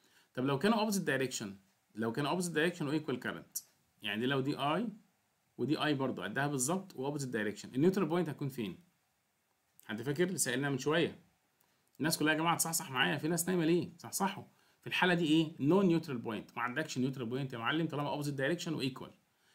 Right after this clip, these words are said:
يبقى في الحالة دي no neutral point. طالما opposite و equal. لكن لو equal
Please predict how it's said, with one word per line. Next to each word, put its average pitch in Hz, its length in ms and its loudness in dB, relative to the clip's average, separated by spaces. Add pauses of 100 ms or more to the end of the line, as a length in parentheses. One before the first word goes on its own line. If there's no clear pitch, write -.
(140)
يبقى 117 140 -6
في 117 60 -8
الحالة 151 260 0
دي 175 320 0
no 147 340 0 (260)
neutral 120 400 -4 (120)
point. - 380 -16 (2000)
طالما 127 420 0
opposite 175 260 0
و 120 160 -2
equal. - 200 -12 (380)
لكن 135 200 4
لو 143 100 4
equal 143 520 2